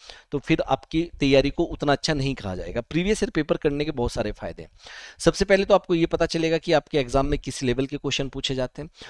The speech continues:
दूसरा, ये पता चलेगा किस टॉपिक से ज़्यादा क्वेश्चन पूछे जाते हैं, और यही दोनों चीज़ें अनिवार्य होती है किसी भी, अ, परीक्षा को पास करने के लिए।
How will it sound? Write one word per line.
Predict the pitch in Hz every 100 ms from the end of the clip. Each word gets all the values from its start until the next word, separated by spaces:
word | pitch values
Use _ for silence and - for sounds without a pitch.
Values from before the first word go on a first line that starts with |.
| -
दूसरा, | 147 180 196
ये | 196 180
पता | 180 160
चलेगा | - 165 180
किस | - 180 -
टॉपिक | 139 - 143
से | 156
ज़्यादा | 131 110 113
क्वेश्चन | 92 - 90
पूछे | - - 80
जाते | 69 -
हैं, | - - - -
और | 143 147
यही | 156 180
दोनों | 175 160 165
चीज़ें | 147 139 143
अनिवार्य | 131 123 127 143
होती | 127 -
है | 143
किसी | - 123 131
भी, | 135 160 - - - -
अ, | 131
परीक्षा | 127 - - - 143
को | 139
पास | 160 113 -
करने | - - 87
के | - 85
लिए। | 80